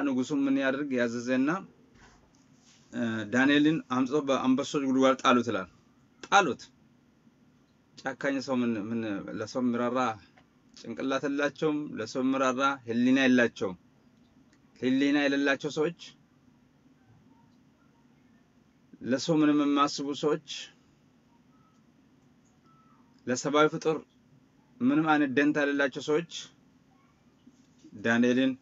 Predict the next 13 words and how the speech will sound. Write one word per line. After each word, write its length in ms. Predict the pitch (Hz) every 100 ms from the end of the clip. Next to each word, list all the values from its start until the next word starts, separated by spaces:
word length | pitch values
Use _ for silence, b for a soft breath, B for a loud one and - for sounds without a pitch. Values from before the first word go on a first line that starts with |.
| _ _ _ _ _ _ _ _ _ _ _ _ -
በአንበሶች 560 | 101 117 117 117 123 117
ጉድጓድ 280 | 113 110 113
ውስጥ 120 | -
ጣሉት። 260 | 98 92 - - -
ከዛም 300 | 117 143 156
ራሱ 220 | 156 151 160 160 151 139 - - - 127
ለማ-፣ 240 | 127 135 143 139 107
ለማውጣት 480 | 131 135 143 151 156
እንዳይችል 320 | 151 147 160 139
ግን 200 | 135 139 131
ድንጋዩ 360 | 117 135 143 156
ምን 180 | 131 147
አደረጉት? 460 | 165 165 170 185